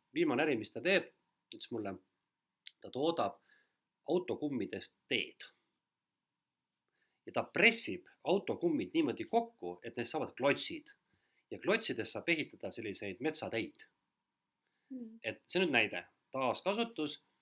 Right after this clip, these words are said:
Speaker 1: aga loomulikult ta teeb selle, sellepärast, et tal midagi igav oleks, vaid loomulikult see on jälle nagu äri, vaata, eks ole. Ja see on äri, kuidas neid rehve taaskasutada.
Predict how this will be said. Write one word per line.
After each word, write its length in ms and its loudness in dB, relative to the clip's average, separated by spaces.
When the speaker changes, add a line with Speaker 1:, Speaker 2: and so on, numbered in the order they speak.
Speaker 1:
aga 140 0
loomulikult 400 4
ta 80 0
teeb 240 -2
selle, 160 -2
sellepärast, 420 2
et 80 -12
tal 120 -2
midagi 200 0
igav 300 6
oleks, 320 -8
vaid 140 -12
loomulikult 420 -2
see 80 -8
on 100 -4
jälle 200 -4
nagu 180 -10
äri, 220 10
vaata, 340 -12
eks 200 -8
ole. 120 0
Ja 80 -10
see 120 -2
on 100 2
äri, 180 6
kuidas 320 -6
neid 220 -10
rehve 440 -4
taaskasutada. 680 -4